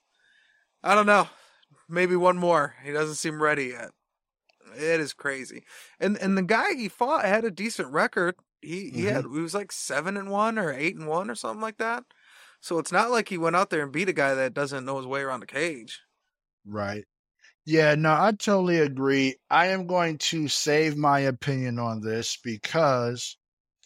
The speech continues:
Speaker 2: uh, we are gonna try and get our resident correspondent on an episode. And I really want to get his deep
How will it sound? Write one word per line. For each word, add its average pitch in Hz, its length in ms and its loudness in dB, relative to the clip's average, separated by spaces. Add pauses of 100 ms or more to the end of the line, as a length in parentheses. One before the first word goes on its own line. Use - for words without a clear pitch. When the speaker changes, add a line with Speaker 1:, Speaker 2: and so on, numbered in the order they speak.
(340)
Speaker 2:
uh, 131 400 4
we 170 180 4
are 170 140 4
gonna 156 260 2
try 147 300 2
and 131 280 0
get 135 380 2
our 123 400 2
resident 127 640 0
correspondent 117 1080 0 (140)
on 123 160 0
an 117 140 -2
episode. 107 720 -6 (720)
And 131 640 0 (300)
I 135 80 2
really 160 380 2
want 151 440 0
to 135 280 -2
get 127 360 0
his 131 600 0
deep 135 340 -2